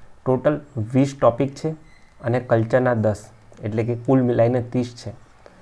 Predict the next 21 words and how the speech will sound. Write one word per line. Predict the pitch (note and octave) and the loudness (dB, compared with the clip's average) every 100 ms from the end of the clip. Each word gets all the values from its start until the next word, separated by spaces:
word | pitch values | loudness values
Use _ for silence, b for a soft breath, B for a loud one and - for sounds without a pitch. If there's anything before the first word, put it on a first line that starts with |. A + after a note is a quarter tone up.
| b b | b b
અહીંયા | B2 C3+ | -2 0
હિસ્ટ્રી | A2 A2 - D3 | 0 -4 -2 -2
કલ્ચરને | D3 C#3 C#3+ C#3+ | 2 2 2 0
મર્જ | C3 C3 C3+ - | 2 2 2 0
કરી | A2+ G#2+ | 0 0
દીધું | G2+ G#2 | -2 -4
છે | G#2 D3+ b b b b | -6 -10 b b b b
અને | A#2 B2+ | 0 0
એવું | A#2+ | 0
કીધું | A#2 C3+ | -2 -2
કે | D3+ | -4
ફોર્ટીન | C#3+ - B2+ B2 D#3 C#3 | -6 0 0 0 -2 -2
ટોપિક | C3 B2 C#3 C3 | -2 -2 -4 -2
જ | B2+ A2+ | -2 0
જે | G#2 | -2
છે, | G#2+ F#2+ - - - | -4 -10 -14 -20 -6
ફોર્ટીન | A#2 A2+ C3 | -6 -4 -6
ટોપિક | A#2 A2 A#2+ A#2+ | -4 -4 -4 -4
જ | G#2+ | -4
જે | G2+ | -4
છે | C3 | -8